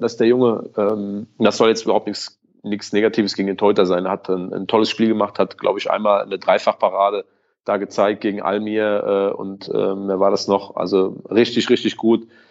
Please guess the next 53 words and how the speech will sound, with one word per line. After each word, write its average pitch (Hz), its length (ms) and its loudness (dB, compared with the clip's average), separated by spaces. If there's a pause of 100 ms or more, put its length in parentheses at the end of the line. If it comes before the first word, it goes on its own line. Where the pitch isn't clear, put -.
(160)
War 107 140 2
ja 113 80 4
auch 113 80 -4
mal 120 80 -6
bei 107 120 -2
der 107 120 0
tuss, - 320 -6
äh, 117 240 -2
der 113 100 0
Junge. 120 360 -2 (420)
Ähm, 107 360 -2 (140)
aber 104 320 4
ich - 160 -6
war 110 120 2
mir 117 100 0
ziemlich 117 300 -4
sicher, 117 240 0
junger 113 280 0
Torhüter, 110 680 2
sehr 110 260 2
ambitioniert 113 540 -6
an 107 80 -6
dem 104 120 -14
Tag, 101 300 2
wollte, 107 480 -2
wollte 104 280 -4
allen 113 200 -8
zeigen, 113 320 0
wie 107 80 -12
gut 120 220 -12
er 123 100 -2
ist. - 260 -8
Ich - 120 -18
war 110 100 -2
mir 110 140 0
sicher, 120 400 0
er 110 80 2
spekuliert 95 600 -2 (480)
und 98 280 -6
macht 107 260 2
den 104 120 0
Schritt - 260 -2
aus 101 140 0
der - 100 0
Ecke - 180 -4
raus. 101 320 2
Dann 98 100 -2
hab 104 60 -2
ich 107 60 -4
zu - 140 -2
Luki 107 200 -4
gesagt, 101 280 0
"Junge, 110 260 0